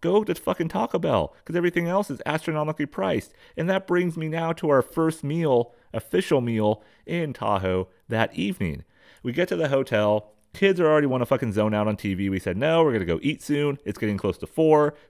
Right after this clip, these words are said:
four thirty. We should go early so we don't get, have to have a forty-five minute to an hour wait,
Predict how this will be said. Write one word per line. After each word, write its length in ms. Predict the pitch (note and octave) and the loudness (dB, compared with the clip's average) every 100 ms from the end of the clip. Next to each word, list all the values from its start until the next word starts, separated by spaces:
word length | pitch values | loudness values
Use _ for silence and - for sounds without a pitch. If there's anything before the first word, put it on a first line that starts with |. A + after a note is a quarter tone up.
| - | -2
four 160 | G2 | 0
thirty. 500 | - D#3 D#3 D3 C#3 _ _ | 2 2 2 0 -2 _ _
We 120 | G#2+ | -6
should 160 | - G2 | -4 0
go 160 | G2 | 0
early 500 | - C3+ D3 C#3+ C#3 - _ | 4 6 6 4 0 -4 _
so 240 | - C3 B2 | -6 0 2
we 120 | A#2 | 2
don't 440 | G#2+ A#2 A#2 - | 2 2 0 -2
get, 200 | A#2+ A2 | -2 -2
have 160 | A2 G#2+ | 0 0
to 120 | G#2+ | 0
have 160 | A2 G2 | 0 0
a 60 | |
forty-five 480 | - A2 G#2 G#2+ G#2 | -2 -2 -2 0 0
minute 220 | G2 G2 | 0 -2
to 140 | G2+ F#2 | -4 -4
an 40 | |
hour 300 | C#2 F#2 F2+ | 0 0 0
wait, 260 | B2 F#3+ | 0 -2